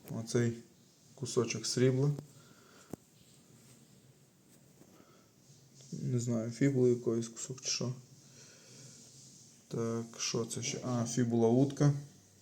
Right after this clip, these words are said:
Теж не попала. На відео було вже темно. Йшов до машини і попалася така фібула. Також це.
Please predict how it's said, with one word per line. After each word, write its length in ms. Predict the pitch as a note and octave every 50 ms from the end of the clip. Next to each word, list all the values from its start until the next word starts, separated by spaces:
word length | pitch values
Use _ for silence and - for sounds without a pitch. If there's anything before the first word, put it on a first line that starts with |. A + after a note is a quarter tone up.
| - - - - - -
Теж 220 | - B2+ B2+ B2 B2
не 120 | B2 B2
попала. 580 | A#2+ A#2+ A#2 A#2 - B2+ B2 A#2+ A#2+ A#2+ A#2+ A#2 - - _ _ _ _ _ - - - - - - - - -
На 680 | A#2 A2+ A#2 A#2 A2+ A2 A2 A2 A2 A2 A2 A2 A2 - - - - _ _ _ _ _ _ _ _ _ _ _ _ - -
відео 360 | B2 B2 B2 A2+ A#2 A2+ A2+ G#2+
було 320 | G#2+ A2 A2+ A2 A2 A2
вже 180 | A2 G#2+ G#2+ G#2+
темно. 420 | - - A2 A#2 A2+ G#2+ A2 A2 G2+ - - - - - - - - F3+
Йшов 300 | - - A#2 A2 A2 G2+
до 80 | G#2+
машини 520 | A2 A#2 A2+ - - C#3 C#3+ D3+ C#3+ C#3+ C#3+ - - - -
і 60 | C3
попалася 840 | - - - - - - - A2 A#2 A#2+ A#2 A#2+ A#2 A#2 - - F2+ G#2+ - - -
така 300 | - - - D2 C2+ -
фібула. 460 | - - - - A1 A#1+ C2+ C#3+ - - - - - - _ _ _ _ _ _ _ _ - - - - _ _ _ _ _ - - - - _ _ - - _ _ _ _ _ - - - _ _ _
Також 360 | - A#2 - - - A#2 - -
це. 180 | - - -